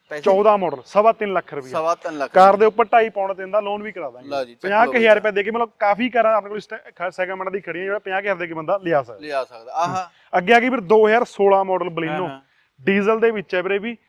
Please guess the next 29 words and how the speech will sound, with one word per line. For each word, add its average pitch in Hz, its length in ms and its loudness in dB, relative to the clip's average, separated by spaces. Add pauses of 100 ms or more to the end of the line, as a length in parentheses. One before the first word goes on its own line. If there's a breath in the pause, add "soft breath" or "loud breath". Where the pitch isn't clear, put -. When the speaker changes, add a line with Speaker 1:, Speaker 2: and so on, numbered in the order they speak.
(400)
Speaker 2:
ਤੇ 202 420 0 (440)
ਚਾਰ 190 340 4
ਲੱਖ 190 240 -2 (140)
ਪਝੱਤਰ 202 460 -4
ਹਜ਼ਾਰ 190 240 2
ਰੁਪਏ 185 160 -2
ਦੀ 185 120 -6
ਕਾਰ 180 240 -2
ਦੇ 151 80 -8
ਦਾਂਗੇ 190 160 -4
ਇੱਕੋ 202 360 -4
ਰੇਟ 165 180 -4
ਵੀਰੇ। 151 180 -8 (100)
Speaker 1:
ਚਾਰ 156 120 -4
Speaker 2:
ਕਾਰ 196 180 6
ਦੇ 202 60 2
Speaker 1:
ਪਝੱਤਰ। 220 100 4
Speaker 2:
ਉੱਪਰ 240 200 2
ਚਾਰ, 196 280 6
ਸਵਾ 185 280 0
ਚਾਰ 170 220 0
ਦਾ 185 120 0
ਲੋਨ 185 200 0
ਵੀ 147 100 -8
ਕਰਾ 117 160 -12
ਦਾਂਗੇ। 95 200 -20
Speaker 1:
ਚੱਕ 143 220 -14
ਲਓ 131 100 -18
ਵੀ। 131 140 -20